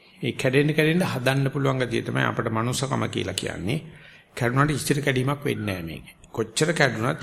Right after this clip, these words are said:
නැවත හදන්න පුළුවන් ගතිය තියෙනවා. කැඩෙන එක හේතුඵල, හේතුවක් සහ ඵලයක්. නැවත හදන එක සත්පුරුෂ ධර්මයි. සද්ධර්මයි. ඒ නිසා මගේ යුතුයකම තමයි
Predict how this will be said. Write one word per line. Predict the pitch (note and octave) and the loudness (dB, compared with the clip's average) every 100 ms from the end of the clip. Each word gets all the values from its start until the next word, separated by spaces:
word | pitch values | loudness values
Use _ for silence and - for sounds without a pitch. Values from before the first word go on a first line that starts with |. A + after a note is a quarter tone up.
| - | -6
නැවත | C3+ A#2+ C3+ | 0 0 0
හදන්න | A#2 A#2 C3 C#3+ C#3 | -2 0 2 2 2
පුළුවන් | C#3+ C#3 B2 | 2 2 0
ගතිය | B2 C3 | 0 -2
තියෙනවා. | C3+ A2 F2+ F2 - - - _ - | -2 -4 -4 -10 -18 -20 -20 _ -6
කැඩෙන | A#2 C3 D3+ D#3 | -2 0 2 4
එක | D#3 D#3 D#3 A3+ D#4 | 4 2 0 -2 -4
හේතුඵල, | - C3 B2+ - G#2+ - - | -2 -2 -2 -2 -2 -2 -8
හේතුවක් | G#2 A#2 B2 B2 A#2 - | -4 -4 -2 -4 -4 -4
සහ | A#2 B2 | -4 -2
ඵලයක්. | G2 F2+ F2+ A2+ - - - - - | -2 -2 -2 -4 -4 -20 -20 -20 -6
නැවත | C3 C#3+ D3+ | 0 2 2
හදන | A2 B2+ D3+ | 0 0 2
එක | E3 G3+ | 2 2
සත්පුරුෂ | C#3+ D3 - B2 E2+ | 0 -2 -4 -4 -2
ධර්මයි. | - G2+ G#2+ - - - | -4 -6 -8 -14 -18 -12
සද්ධර්මයි. | - B2 C#3+ G#2+ F#2 D#2+ G2+ - _ - | -4 -2 0 0 0 -8 -14 -20 _ -20
ඒ | - - | -12 -2
නිසා | B2+ C3+ | 2 2
මගේ | A#2+ A2+ C3 F3 | 2 2 2 2
යුතුයකම | G3 D#3 B2 A2 | 2 2 0 0
තමයි | G2+ G#2 B2+ | 0 -2 -2